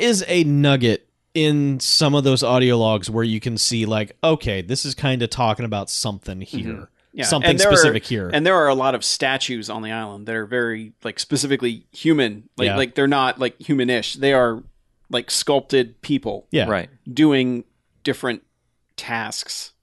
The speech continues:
Speaker 2: So
Speaker 1: Almost
Speaker 2: to
Speaker 1: like
Speaker 2: speak.
Speaker 1: Medusa blew through here and turned everyone to
Speaker 3: <laughs> Yeah.
Speaker 1: stone. I
Speaker 2: Yeah.
Speaker 1: mean, it's
Speaker 3: In the middle of this, like,
Speaker 1: this
Speaker 3: crazy island.
Speaker 1: this weird Disneyland
Speaker 3: Yeah.
Speaker 1: island.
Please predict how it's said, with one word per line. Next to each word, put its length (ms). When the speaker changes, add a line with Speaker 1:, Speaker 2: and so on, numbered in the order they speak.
Speaker 2:
So 60
Speaker 1:
Almost 180
Speaker 2:
to 40
Speaker 1:
like 120
Speaker 2:
speak. 100
Speaker 1:
Medusa 400
blew 240
through 220
here 200
and 180
turned 220
everyone 320
to 100
Speaker 3:
<laughs> 0
Yeah. 80
Speaker 1:
stone. 400
I 40
Speaker 2:
Yeah. 140
Speaker 1:
mean, 100
it's 320
Speaker 3:
In 100
the 80
middle 260
of 100
this, 220
like, 260
Speaker 1:
this 180
Speaker 3:
crazy 520
island. 380
Speaker 1:
this 60
weird 280
Disneyland 440
Speaker 3:
Yeah. 800
Speaker 1:
island. 100